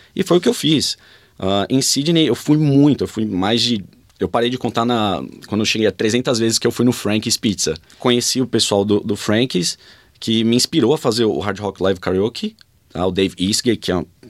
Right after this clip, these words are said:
pessoa maravilhosa, que me ajudou muito, né? E o Dave Williams, comediante. E, enfim, e montei esse, o projeto do Hard Rock Live Ka-, Live Karaoke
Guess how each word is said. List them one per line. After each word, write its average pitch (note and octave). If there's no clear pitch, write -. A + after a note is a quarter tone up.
pessoa F2+
maravilhosa, F2
que -
me F#2+
ajudou F2+
muito, F#2
né? G2+
E F2
o -
Dave F#2+
Williams, G2
comediante. F2
E, G#2+
enfim, G#2+
e A2
montei B2
esse, F2+
o E2
projeto F2+
do E2
Hard F2
Rock E2+
Live E2+
Ka-, -
Live E2
Karaoke F#2+